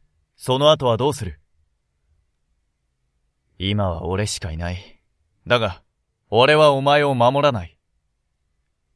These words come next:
お前を守るのは、お前だ。大好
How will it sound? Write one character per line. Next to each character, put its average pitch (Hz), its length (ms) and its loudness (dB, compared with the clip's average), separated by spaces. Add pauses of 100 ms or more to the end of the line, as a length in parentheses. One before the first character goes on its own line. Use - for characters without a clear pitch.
(320)
お 92 160 -2
前 95 240 0
を 101 120 -2
守 98 300 -2
る 110 60 -4
の 87 100 -6
は、 - 240 -16 (1040)
お 101 160 0
前 104 180 0
だ。 95 180 -10 (1200)
大 101 240 -6
好 - 60 -10